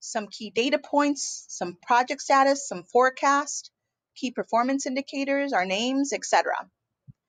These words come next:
At the end of the day, um, it's really, really important that you see that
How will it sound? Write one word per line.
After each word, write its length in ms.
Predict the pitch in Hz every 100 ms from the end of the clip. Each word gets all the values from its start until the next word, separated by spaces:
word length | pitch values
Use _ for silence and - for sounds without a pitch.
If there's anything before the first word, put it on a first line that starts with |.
| _ _ _ -
At 120 | 226
the 120 | - 269
end 120 | 349
of 100 | 440
the 140 | 440 247
day, 300 | 185 175 214 - _ -
um, 380 | 214 190 185 190 - _ _ _ _ _
it's 220 | 220 -
really, 460 | 202 233 262 285 277
really 400 | 254 247 247 -
important 680 | 214 196 - 392 - 208 226
that 180 | 214 208
you 80 | 220
see 320 | - 285 294
that 180 | 214